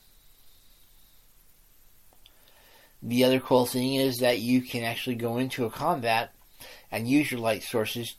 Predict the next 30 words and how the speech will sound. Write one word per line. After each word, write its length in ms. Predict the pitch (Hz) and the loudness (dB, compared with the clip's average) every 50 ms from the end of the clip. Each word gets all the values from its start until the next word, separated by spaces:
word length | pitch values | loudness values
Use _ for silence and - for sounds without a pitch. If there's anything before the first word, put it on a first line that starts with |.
| - - | -8 -4
to 300 | 127 120 117 117 113 - | -4 -2 -2 -2 -2 -2
actually 320 | 76 104 - - 123 107 | -2 -2 -4 -4 -6 -6
hide 380 | 98 - - - 117 120 113 104 | -6 -4 0 0 0 0 0 -2
the 120 | 107 110 | -2 -2
other 140 | 107 104 101 | -2 -2 -6
person 420 | - - 113 104 101 - - 101 | -6 -6 -6 -6 -6 -8 -10 -10
in 140 | 90 101 101 | -12 -10 -10
the 80 | 101 95 | -12 -10
combat. 640 | - - 120 120 120 110 92 87 82 - - - - - - - - - - - _ _ _ - - _ _ - - - - - - - - - - - | -6 -4 -4 -2 -2 -4 -6 -6 -6 -8 -12 -16 -20 -20 -20 -20 -20 -20 -20 -20 _ _ _ -20 -20 _ _ -20 -20 -20 -20 -20 -20 -20 -20 -20 -20 -10
The 80 | - 113 | -6 -4
usual 560 | 110 113 113 113 113 123 139 143 135 143 127 | -4 -2 -2 2 4 4 4 6 6 6 6
way 120 | 123 117 | 6 4
of 60 | 113 110 | 2 0
doing 280 | 120 120 117 117 113 | -2 -2 -2 -2 -2
this 240 | 110 110 113 - - | -4 -4 -4 -6 -8
is 140 | 113 104 - | -8 -6 -4
to 60 | 120 | -2
have 260 | 104 117 110 110 104 | 0 2 2 2 0
the 140 | 104 107 104 | -4 -8 -8
person, 600 | - - 113 110 107 - - 107 98 98 101 110 - - _ - _ - - - | -4 -2 -2 -2 -2 -4 -8 -12 -12 -12 -14 -16 -20 -20 _ -20 _ -20 -14 -8
one 160 | 117 120 120 | -6 -4 -4
of 60 | 117 | -4
the 60 | 110 | -6
two 220 | 107 - - 110 107 | -8 -6 -8 -6 -6
people, 480 | - 101 101 98 110 113 113 110 110 - - - - - - - - - - - - - - - | -6 -10 -8 -4 -2 -2 -2 -2 -4 -12 -20 -20 -20 -20 -20 -20 -20 -20 -20 -20 -20 -20 -8 -2
um, 220 | 113 113 110 110 107 | 2 4 4 4 4
have 220 | 104 117 113 104 | 4 2 2 2
a 20 | - | 0
flashlight 560 | - 135 127 127 135 - - 123 107 95 107 | 2 2 4 4 4 2 2 0 0 0 0
right, 380 | 107 110 107 110 107 - - | 2 2 2 2 2 -2 -6